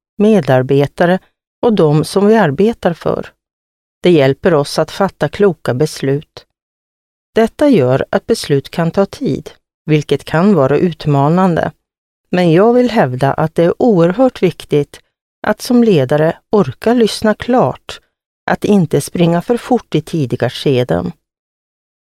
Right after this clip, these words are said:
Samtidigt vill vi ha framdrift i våra frågor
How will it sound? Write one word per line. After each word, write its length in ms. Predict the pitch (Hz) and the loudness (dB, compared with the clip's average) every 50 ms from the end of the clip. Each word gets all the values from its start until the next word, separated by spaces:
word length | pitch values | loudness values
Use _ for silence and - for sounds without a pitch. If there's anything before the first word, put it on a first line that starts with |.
| _ - | _ -2
Samtidigt 640 | - 180 160 147 143 139 - 170 170 185 208 - - | 0 0 2 0 0 2 0 0 2 2 0 0 0
vill 200 | 190 202 208 214 | 2 2 4 4
vi 100 | 233 240 | 4 2
ha 240 | 202 160 151 131 139 | 0 0 -2 -2 -2
framdrift 840 | - - - 214 214 220 185 147 135 131 139 156 165 - - - | -4 -4 -2 0 2 2 2 2 0 0 0 -2 -2 -4 -4 -4
i 20 | 226 | 0
våra 260 | 214 220 214 208 208 | 2 2 2 2 0
frågor 640 | - - 254 247 214 160 147 147 170 170 180 190 | -2 -2 2 2 4 2 2 2 2 2 2 2